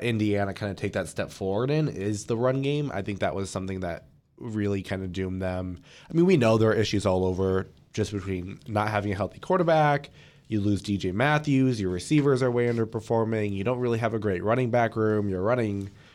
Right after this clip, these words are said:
you know, walk-ons out there all the time.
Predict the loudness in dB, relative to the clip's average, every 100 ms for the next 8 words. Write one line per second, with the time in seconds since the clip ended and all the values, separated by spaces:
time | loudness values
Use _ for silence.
0 | -20 -6 -4 2 4 4 4 0 0 0
1 | 0 0 0 2 0 0 0 2 4 4
2 | 2 -2